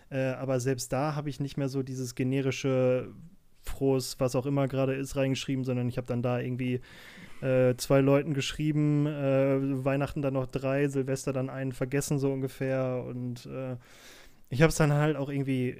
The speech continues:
so gar nicht gemacht. Also ich hab, klar, ich hab mir vorher überlegt, wem kann man so schreiben und, ne, hab dann irgendwie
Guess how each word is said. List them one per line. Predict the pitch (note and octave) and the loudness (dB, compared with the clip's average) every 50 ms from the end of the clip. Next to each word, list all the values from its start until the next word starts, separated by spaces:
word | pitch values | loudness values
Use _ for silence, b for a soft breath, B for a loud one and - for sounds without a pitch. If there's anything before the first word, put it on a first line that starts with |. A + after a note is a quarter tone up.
| B2+ C#3+ | -10 -10
so | C3 B2+ A#2+ | -8 -6 -6
gar | A#2 B2 A#2 B2+ D3+ | -4 -2 -2 -2 -2
nicht | E3+ E3+ - | -4 -4 -6
gemacht. | - F#3 F3+ F3 F#3+ G3+ - - - - - - - - - - | -6 -6 -4 -4 -4 -6 -8 -12 -16 -18 -18 -20 -20 -20 -12 -8
Also | C3+ A#2 | -6 -6
ich | A#2+ A#2 C#3 | -4 -4 -4
hab, | C#3 - - _ _ _ _ _ - | -6 -6 -8 _ _ _ _ _ -12
klar, | - B2+ A#2 A2+ | -8 -6 -6 -4
ich | A2 B2 | -4 -6
hab | B2 | -6
mir | B2 A2+ | -8 -6
vorher | - - C3 B2+ | -2 0 0 2
überlegt, | B2 B2 B2 B2+ B2+ B2+ - | 2 0 0 0 0 0 -2
wem | B2+ B2 | -2 -2
kann | A#2+ - C3 | 0 0 0
man | B2+ B2+ | -2 -2
so | A#2+ B2 | -2 -4
schreiben | - - - B2 B2+ C3+ C#3 C#3+ C#3+ C#3+ C#3 C3+ | -6 -6 -4 -2 0 2 2 2 2 0 0 -2
und, | B2+ B2+ B2 B2+ B2+ A#2+ A#2+ B2 C#3 C#3 C3+ C3+ C3+ C#3 C#3+ | -2 -2 -2 -2 -2 -2 -4 -6 -8 -12 -12 -12 -12 -12 -10
ne, | D#3+ D#3 C#3+ C#3 D3 E3+ F3+ F#3+ F#3 F#3 - - | -8 -6 -4 -4 -2 -2 -2 -2 -4 -8 -12 -16
hab | - D3+ C3 C3 - | -8 -6 -6 -4 -2
dann | - B2 B2 | -2 -2 -2
irgendwie | B2+ B2+ B2+ B2 B2+ B2 B2 A#2+ | -2 -2 -4 -2 -2 -2 -4 -4